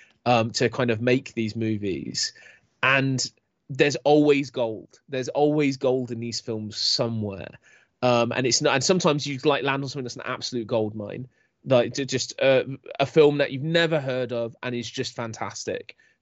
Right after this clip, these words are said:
And you're just kind of like, "Why is no one talking about this?" And it's 'cause it came out in the wrong era. It was buried through censorship. It's, there's so much stuff with horror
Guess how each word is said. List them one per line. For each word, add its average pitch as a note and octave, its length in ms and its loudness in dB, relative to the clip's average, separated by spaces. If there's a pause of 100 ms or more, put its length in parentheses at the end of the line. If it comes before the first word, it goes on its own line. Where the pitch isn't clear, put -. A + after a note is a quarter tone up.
(120)
And B2 220 2
you're C3 120 2
just B2 180 -8
kind C3+ 160 -4
of A2+ 60 -6
like, A#2 140 -4
"Why C#3 340 4
is C3 140 2
no B2+ 100 0
one A#2+ 120 -4
talking A2 280 -8
about G2+ 200 -6
this?" - 340 -8 (360)
And C#3 140 0
it's B2+ 80 -2
'cause C#3 260 0
it B2 80 0
came A#2+ 300 -6
out - 100 -8
in A#2 80 -6
the A2 80 -8
wrong G#2 260 -8 (120)
era. F3 480 8
It B2+ 140 4
was A#2 100 -4
buried A2+ 400 -4
through F#2 120 -10
censorship. E3+ 680 0
It's, D#3 160 0
there's D3+ 300 0
so F#3+ 280 4
much E3 200 -2
stuff - 280 0
with A#2+ 140 -4
horror B2+ 440 2